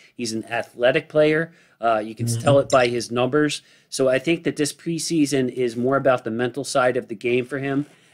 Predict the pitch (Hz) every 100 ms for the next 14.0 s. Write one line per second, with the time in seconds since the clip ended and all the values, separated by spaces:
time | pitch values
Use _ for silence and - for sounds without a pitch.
0 | - 127 135 180 175 - 156 131 - -
1 | 139 147 - 151 131 131 127 123 135 127
2 | 123 131 110 123 120 113 - _ _ -
3 | 117 110 - - 156 165 135 127 123 123
4 | 120 131 123 127 120 117 123 160 165 -
5 | 160 147 - 123 113 107 123 139 135 127
6 | 117 117 107 117 - 113 127 120 131 -
7 | 131 120 113 107 110 120 117 117 - _
8 | _ - - 123 117 131 120 120 123 -
9 | - - 147 170 170 170 151 151 135 127
10 | - 127 123 135 135 143 - 143 139 139
11 | 139 139 131 110 - 120 127 123 120 123
12 | 123 123 117 117 123 123 113 110 117 117
13 | 117 117 117 - 120 113 110 113 120 120